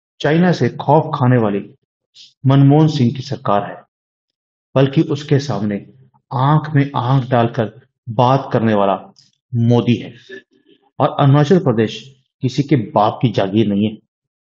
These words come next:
जो हलवा समझ के तुम खा लोगे चाइना वालों। अब आपको एक चार बात समझनी चाहिए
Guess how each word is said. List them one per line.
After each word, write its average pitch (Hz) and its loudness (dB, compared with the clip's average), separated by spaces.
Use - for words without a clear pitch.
जो 131 0
हलवा 117 2
समझ 110 -4
के - -8
तुम - -2
खा - -4
लोगे 101 -4
चाइना 110 -6
वालों। 104 -6
अब 190 -2
आपको 202 0
एक - -10
चार 165 6
बात 147 0
समझनी 135 2
चाहिए 104 -6